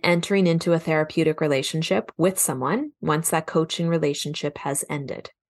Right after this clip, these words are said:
Or if someone is a therapy client and you've discharged them, there are no legal or ethical restrictions stopping them from becoming a coaching client. But there's a difference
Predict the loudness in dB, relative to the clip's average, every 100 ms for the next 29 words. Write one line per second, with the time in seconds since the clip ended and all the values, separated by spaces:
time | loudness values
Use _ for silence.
0 | _ _ _ _ _ _ _ _ _ _
1 | _ _ _ 2 2 4 0 -2 -6 -2
2 | 2 2 4 2 2 -2 0 2 2 2
3 | -2 0 -2 0 0 -2 -6 -18 _ -2
4 | 0 0 2 2 2 0 -4 -4 -2 -2
5 | -2 -2 2 4 4 4 4 2 2 2
6 | 2 2 2 2 -2 -4 -2 -2 0 2
7 | 2 2 0 0 0 0 -2 0 0 0
8 | 0 2 2 0 -2 -2 -2 -4 -4 -2
9 | -2 -2 0 0 0 -4 -4 -8 -8 -14
10 | -18 -20 _ _ _ _ _ _ _ _
11 | _ _ _ _ -6 2 4 4 2 2
12 | 0 0 -2 -2 -6